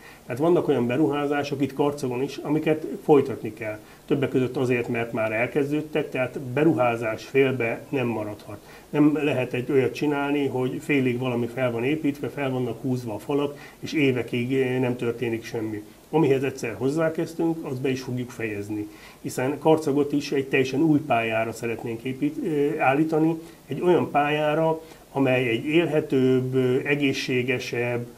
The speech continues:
akár zöldebb, akár a fiatalok számára is sokkal vonzóbb város lehet. Folytatódnak a munkahelyteremtő beruházások,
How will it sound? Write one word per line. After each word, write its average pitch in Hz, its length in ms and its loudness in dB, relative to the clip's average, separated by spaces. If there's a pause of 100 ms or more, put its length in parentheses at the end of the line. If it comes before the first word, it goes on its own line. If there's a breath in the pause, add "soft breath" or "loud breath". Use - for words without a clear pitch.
(220 loud breath)
akár 120 400 -2
zöldebb, 151 760 4
akár 131 420 0
a 123 80 -4
fiatalok 147 480 2
számára 135 420 0
is 123 240 -4
sokkal 127 440 -2
vonzóbb 117 600 0 (280 loud breath)
város 117 460 2
lehet. 107 340 -6 (520 soft breath)
Folytatódnak 143 600 2
a 117 40 -4
munkahelyteremtő 143 920 0
beruházások, 120 840 -2